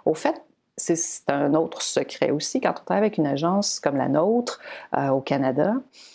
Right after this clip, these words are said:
euh, dans le marché francophone. On fait tout, nous, dans les deux langues, hein.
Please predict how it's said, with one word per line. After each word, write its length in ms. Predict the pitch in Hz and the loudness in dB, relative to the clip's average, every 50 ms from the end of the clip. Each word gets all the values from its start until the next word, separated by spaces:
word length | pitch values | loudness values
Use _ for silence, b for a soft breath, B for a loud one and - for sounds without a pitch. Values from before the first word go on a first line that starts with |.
| B B B B - - | B B B B -4 -4
euh, 220 | 135 131 127 127 | -2 -2 -2 0
dans 160 | 131 135 147 | 0 2 2
le 60 | 151 147 | 2 2
marché 260 | 143 139 - - 143 | 0 0 0 -2 -4
francophone. 500 | - - 143 - - 131 - - 208 214 - - | 0 -2 -2 0 0 -2 0 0 0 0 0 0
On 100 | - 143 | -2 -2
fait 140 | - - 208 | 0 0 -2
tout, 280 | - - - - 349 320 | -2 -2 -2 0 2 2
nous, 120 | 196 160 147 | 2 4 2
dans 140 | 139 139 139 | 2 2 2
les 160 | 135 139 135 | 2 2 2
deux 200 | 131 135 139 139 | 2 2 2 2
langues, 440 | 135 135 - 175 - 139 131 131 - | 2 2 0 0 -2 -2 -2 -2 -2
hein. 40 | 208 | -2